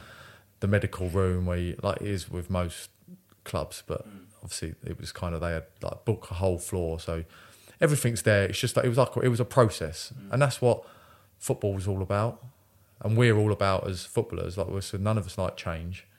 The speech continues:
Speaker 2: So, like, routine.
Speaker 1: It's just routine. You get up in the morning. There's always someone who doesn't do it,
Speaker 2: Hmm.
Speaker 1: and they have to be reminded. Do you know what I mean? There's always someone. It's just, it's just life. You always
Speaker 2: Has that
Speaker 1: get
Speaker 2: ever
Speaker 1: people
Speaker 2: been you?
Speaker 1: No.
Speaker 2: No.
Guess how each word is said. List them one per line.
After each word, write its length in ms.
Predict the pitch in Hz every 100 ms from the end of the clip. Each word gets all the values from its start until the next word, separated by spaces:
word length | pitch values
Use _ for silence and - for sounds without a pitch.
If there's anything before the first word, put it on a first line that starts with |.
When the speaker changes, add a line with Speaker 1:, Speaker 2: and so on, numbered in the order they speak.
| -
Speaker 2:
So, 140 | - 110
like, 180 | 101 104
routine. 560 | 101 - 101 90 80
Speaker 1:
It's 100 | 80
just 200 | 190 -
routine. 340 | 120 113 170 113
You 60 |
get 140 | 110 143
up 160 | 117
in 60 | 110
the 60 | 107
morning. 440 | 104 98 95 95 - -
There's 140 | 151 147
always 340 | 175 139 120
someone 440 | - 135 123 98 98
who 120 | 95 -
doesn't 360 | 123 120 104 104
do 160 | 101
it, 180 | 85 - - -
Speaker 2:
Hmm. 240 | 98 90 90 - - - _ _
Speaker 1:
and 120 | - 107
they 80 |
have 180 | 104 95
to 80 | 101
be 140 | 95
reminded. 640 | 90 95 95 90 82 80 - _ _ _ -
Do 80 |
you 20 | 113
know 80 |
what 60 | 110
I 20 |
mean? 120 | 107 107
There's 140 | 110
always 800 | 127 120 110 107 101 98 90 - _ - _ _
someone. 360 | - 113 95 98
It's 100 | 101
just, 420 | 117 - - - - _ _ _ 110
it's 80 |
just 360 | - 117 107 - - -
life. 280 | 101 92 104
You 100 | 110
always 160 | 107
Speaker 2:
Has 60 | 101
that 40 | 110
Speaker 1:
get 40 |
Speaker 2:
ever 100 | 104
Speaker 1:
people 120 | 104 104
Speaker 2:
been 60 |
you? 380 | 104 98 82 90 - _ _ -
Speaker 1:
No. 240 | 90 85 - -
Speaker 2:
No. 240 | 80